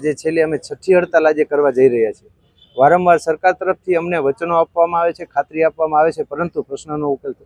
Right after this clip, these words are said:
આવતો નથી. અને બીજો પ્રશ્ન અમારો છે ખાતાકીય પરીક્ષા. જે કર્મચારી અમારા ફિલ્ડની કામ, ફિલ્ડની અંદર દસ દસ, બાર બાર વર્ષથી કામ કરે છે, એ લોકોનું અત્યારે જ્ઞાન માત્ર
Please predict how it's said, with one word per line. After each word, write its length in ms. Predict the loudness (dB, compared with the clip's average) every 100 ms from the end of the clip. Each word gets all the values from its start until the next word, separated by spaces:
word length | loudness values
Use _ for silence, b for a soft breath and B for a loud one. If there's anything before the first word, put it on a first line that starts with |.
| -10
આવતો 200 | -8 -8
નથી. 240 | -10 -12 _ _ _ _ _ _ _ -2
અને 140 | 0 0
બીજો 180 | 2 2 2
પ્રશ્ન 240 | -4 -4 -4
અમારો 260 | 0 0 0
છે 60 | -4 -4
ખાતાકીય 480 | -4 -4 -6 -8 -8
પરીક્ષા. 380 | -10 -10 -20 -20 _ _ _ _ -2
જે 160 | 2 2
કર્મચારી 480 | 0 -2 0 0 2
અમારા 240 | 0 -4 -2
ફિલ્ડની 360 | -4 -2 -4 -2
કામ, 140 | -2 -2 -6
ફિલ્ડની 300 | -10 -6 -4
અંદર 140 | -2 -2
દસ 120 | -2 -2
દસ, 120 | -4 2
બાર 140 | 2 2 -2
બાર 100 | 0 0
વર્ષથી 360 | 0 -4 -8 -2
કામ 160 | 0 -2
કરે 180 | -8 -10 -12
છે, 60 | _ _ _ _ -4
એ 100 | 0 2
લોકોનું 440 | 2 0 0 2 0
અત્યારે 260 | 0 0 0
જ્ઞાન 240 | 0 0 0
માત્ર 200 | -2 -2